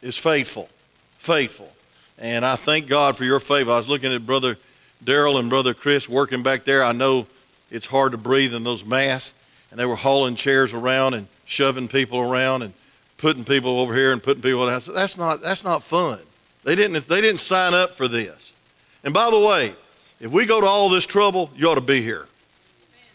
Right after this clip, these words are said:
Amen. If we go to all this trouble to keep this place safe, clean, and we have extra cleaning every Wednesday, every Sunday, uh, you know, uh, good night, be here, because I'm gonna tell you why. It takes a lot of t-,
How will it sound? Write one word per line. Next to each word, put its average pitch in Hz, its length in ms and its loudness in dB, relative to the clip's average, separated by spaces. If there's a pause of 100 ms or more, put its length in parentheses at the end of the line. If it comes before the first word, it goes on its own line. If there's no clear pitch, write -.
(960)
Amen. 160 320 2
If 151 60 0
we 208 120 4
go 226 120 4
to 208 80 4
all 233 180 2
this 247 180 2
trouble 139 540 0 (180)
to 131 120 -6
keep 196 240 0
this 185 160 2
place 185 280 0
safe, 202 440 0
clean, 190 460 2
and 117 80 -6 (140)
we 170 100 0
have 165 120 2
extra 165 380 2
cleaning 180 520 2
every 165 260 2
Wednesday, 165 500 2
every 160 300 2 (340)
Sunday, 156 520 2
uh, - 260 -4 (120)
you 160 100 -6
know, 117 200 -2 (440)
uh, 127 180 -6 (100)
good 190 220 0
night, 190 240 0
be 185 200 2
here, 127 320 0 (180)
because 143 400 0
I'm 151 100 0
gonna 165 120 0
tell 185 180 0
you 165 100 2
why. 170 300 2 (340)
It 220 140 -4
takes 226 220 0
a 175 60 2
lot 180 300 2
of 165 180 0
t-, - 100 -18